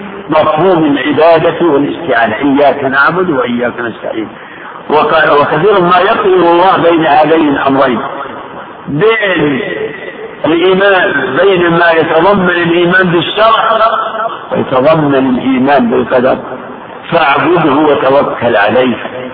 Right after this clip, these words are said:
ومن يتق الله يجعل له مخرجا ويرزقه من حيث لا يحتسب، ومن يتوكل على الله، ومن يتوكل على الله فهو حسبه". فجمع بين التقوى والتوكل، والعبادة والتوكل، والعبادة والاستعانة،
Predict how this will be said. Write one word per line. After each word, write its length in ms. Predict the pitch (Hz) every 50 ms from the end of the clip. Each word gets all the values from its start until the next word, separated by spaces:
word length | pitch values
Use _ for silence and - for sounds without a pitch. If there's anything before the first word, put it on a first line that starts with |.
| - - - - - - - - - - - -
ومن 220 | - - - - 180
يتق 440 | 202 190 170 165 170 151 - 165 147
الله 160 | 147 147 147
يجعل 320 | 139 131 - - - 143
له 100 | 139 127
مخرجا 420 | 135 135 131 131 143 139 143 147 147
ويرزقه 480 | 135 131 139 143 147 135 139 147 147
من 120 | 143 139 135
حيث 200 | - 139 143 131
لا 200 | 135 135 135 131
يحتسب، 500 | 120 - - 175 175 - - 208 220 - 220 - - - - - - - -
ومن 380 | 226 254 - - - 240 214 208 202
يتوكل 800 | 196 190 170 160 - 165 - - - 151 156 156 156 156 139 117
على 280 | - 135 143 143 131 135
الله، 480 | 135 131 131 147 151 127 123 123 - - - - - - - - - - - - - - 135
ومن 360 | 139 151 147 143 143 135 131
يتوكل 640 | 131 120 120 120 131 147 139 - - - - 113
على 160 | 110 123 117 110
الله 340 | 110 117 131 143 151 147
فهو 220 | 123 123 120 113 101
حسبه". 360 | - - 98 - 117 117 - -
فجمع 380 | 131 143 165 143 139 117 - - - - - - - - - - -
بين 200 | 214 220 208 208
التقوى 380 | 208 208 208 196 - 202 202
والتوكل، 680 | 202 196 190 196 196 175 175 165 147 - - - 113 143
والعبادة 540 | 170 180 170 175 180 190 196 202 190 185 185
والتوكل، 580 | 180 180 190 180 180 170 165 180 - - -
والعبادة 560 | 110 139 147 156 156 170 180 185 185 185 180 175
والاستعانة، 580 | 170 165 143 143 151 151 147 - - - 190